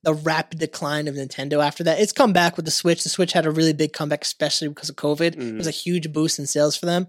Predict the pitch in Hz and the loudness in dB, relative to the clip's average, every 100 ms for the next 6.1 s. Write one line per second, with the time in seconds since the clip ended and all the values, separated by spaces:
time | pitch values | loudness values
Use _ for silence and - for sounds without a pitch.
0 | - 98 92 175 175 151 - _ _ _ | -6 -14 -10 2 4 4 2 _ _ _
1 | _ _ _ _ _ 175 170 160 190 220 | _ _ _ _ _ -4 2 4 8 10
2 | 202 180 170 - 151 151 - - 135 143 | 10 8 4 4 2 2 2 -4 -4 0
3 | 160 - 135 123 139 135 - 190 220 190 | 0 0 -2 -6 -10 -12 -4 2 2 0
4 | - _ _ _ _ _ _ _ _ _ | -6 _ _ _ _ _ _ _ _ _
5 | _ - 175 220 208 190 196 190 175 208 | _ -4 0 4 6 6 6 6 6 4
6 | 214 | 2